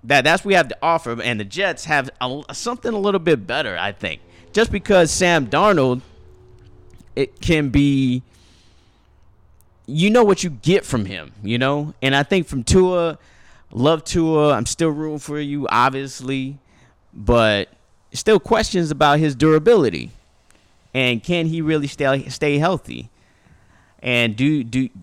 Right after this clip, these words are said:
can you trust someone who's actually been in the league a little bit longer? When he's been in there, he's been average. But, um, or would you take a risk on Tua?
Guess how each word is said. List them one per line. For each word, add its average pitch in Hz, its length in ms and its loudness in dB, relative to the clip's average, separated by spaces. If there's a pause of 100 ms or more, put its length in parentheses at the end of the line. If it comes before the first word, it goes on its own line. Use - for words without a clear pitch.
(400)
can 151 260 0
you 156 160 -4
trust 147 360 0
someone 135 380 -2
who's 123 240 -2
actually 120 320 -4
been 113 220 -4
in 104 120 -6
the 98 60 -8
league 117 580 -4
a 107 80 -4
little 107 220 -6
bit 95 160 -6
longer? 110 1000 -4
When 113 240 -4
he's 139 160 -4
been 113 160 -4
in 120 160 -4
there, 110 160 -4
he's 104 160 -8
been 87 180 -8
average. 98 840 -6 (920)
But, 98 460 -4
um, 92 600 -2 (140)
or 104 320 -2 (120)
would 104 300 -6
you 98 200 -4
take 95 200 -8
a 92 60 -6
risk 95 320 -6
on 90 200 -6
Tua? 95 360 -8